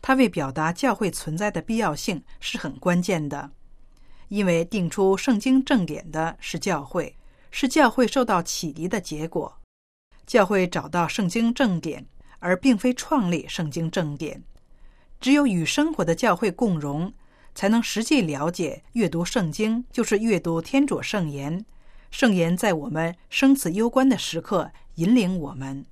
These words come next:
教宗本笃十六世告诉我们，针对这个思想的争论相当困难，但是借着保禄六世教宗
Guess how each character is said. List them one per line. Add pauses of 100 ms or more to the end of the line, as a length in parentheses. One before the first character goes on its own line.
(1300)
教
宗
本
笃
十
六
世
告
诉
我
们， (640)
针
对
这
个
思
想
的
争
论 (120)
相
当
困
难， (600)
但
是
借
着
保
禄
六
世
教
宗